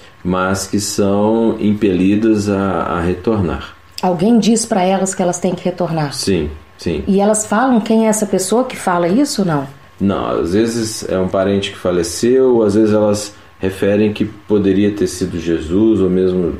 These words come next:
Speaker 1: Deus, que de uma maneira telepática.
Speaker 2: E elas conseguem se ver porque elas estão vendo essas pessoas, estão nesse túnel,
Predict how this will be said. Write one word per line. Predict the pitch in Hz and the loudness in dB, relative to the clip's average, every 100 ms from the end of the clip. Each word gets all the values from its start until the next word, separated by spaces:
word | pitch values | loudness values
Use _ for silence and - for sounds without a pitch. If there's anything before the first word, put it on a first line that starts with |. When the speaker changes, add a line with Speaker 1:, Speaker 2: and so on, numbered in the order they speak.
| - | -12
Speaker 1:
Deus, | - 92 95 117 107 - | -6 0 2 2 0 -2
que | 110 98 - - - - - | -2 -2 -4 -16 -20 -20 -12
de | 98 95 | -4 0
uma | 104 | 2
maneira | 101 95 104 101 | 2 2 2 0
telepática. | 104 107 117 117 80 78 - - - - - - - - - - - - | 0 0 0 -2 -6 -6 -8 -8 -10 -14 -20 -20 -20 -20 -20 -20 -20 -2
Speaker 2:
E | 233 | 2
elas | 254 277 | 2 0
conseguem | - 247 - 254 226 | 0 0 2 2 2
se | 220 - 233 | 2 0 0
ver | 170 202 285 294 - - - - | 2 0 0 -2 -8 -20 -20 -8
porque | 208 - 240 | -6 0 2
elas | 233 233 | 2 2
estão | 220 - 254 | 0 2 2
vendo | 233 214 269 302 277 | 4 4 4 4 2
essas | 277 254 - | 2 -2 0
pessoas, | 262 - 175 156 151 151 - - - | -2 0 0 0 -2 -4 -8 -12 -10
estão | 196 - 220 226 | -6 -2 0 2
nesse | 233 - 262 | 2 0 -2
túnel, | - 190 175 170 | 0 0 2 0